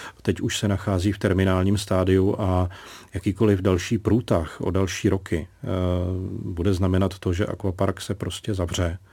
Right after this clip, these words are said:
ať už z důvodu nefunkčnosti nebo nevyhovujícího stavu s ohledem na hygienu. A příbramští plavci, školy, plavecký klub nebudou mít kde plavat.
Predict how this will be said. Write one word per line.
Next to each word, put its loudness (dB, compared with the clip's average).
ať -4
už 4
z -2
důvodu 4
nefunkčnosti 0
nebo 2
nevyhovujícího 2
stavu 0
s -10
ohledem 2
na 4
hygienu. 2
A 0
příbramští 0
plavci, -2
školy, 2
plavecký 2
klub -4
nebudou 2
mít 2
kde 2
plavat. 0